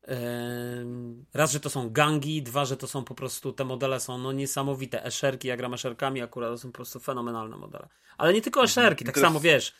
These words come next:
Speaker 1: masz
Speaker 2: Tak.
Speaker 1: Goliatów, nie? Którzy są po prostu takimi wielkimi osiłkami, wiesz, którzy pracują gdzieś tam przy, w jakichś kopalniach i tak dalej, nie? Masz jakiś tam, y, Wansarów, masz jakichś Kaudorów, którzy są jacyś tam, wiesz, Delaków, którzy są tacy bardziej, em,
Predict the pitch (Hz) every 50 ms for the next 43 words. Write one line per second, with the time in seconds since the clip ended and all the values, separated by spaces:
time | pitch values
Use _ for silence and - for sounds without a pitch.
0 | - - - - 147 143 101 - 170 165 160 170 160 - - 113 - - 123 131
1 | 135 - - 127 117 131 - 143 131 131 127 131 - - 143 - - 147 135 123
2 | 127 139 123 - 147 135 135 131 123 - - 143 127 - - 135 127 127 120 117
3 | - - - - _ 139 139 123 - - - 117 131 127 - 143 135 - - 143
4 | 135 127 120 117 131 123 - - 131 120 - - - 127 113 113 127 123 - -
5 | 117 - - - - _ - - - - 139 135 135 131 123 113 - - 135 120
6 | 117 110 117 104 107 101 95 98 107 117 127 131 - - - - - - - 135
7 | 143 147 - 147 - - 156 - - 156 143 139 139 143 143 139 139 139 139 139
8 | 139 139 139 131 147 156 147 - - 147 139 135 120 113 104 - - 123 131 139
9 | - 156 143 139 - 147 - - 156 151 143 135 147 143 143 135 131 117 - -
10 | 127 120 113 131 139 131 117 120 135 - - 131 127 131 127 120 - - - -
11 | - 143 135 110 156 156 156 165 160 - 110 - - 135 120 120 123 143 117 131
12 | - - 135 120 135 131 123 117 120 131 131 127 127 131 - - 139 131 127 123
13 | 123 120 120 120 120 123 120 120 120 120 120 120 123 123 123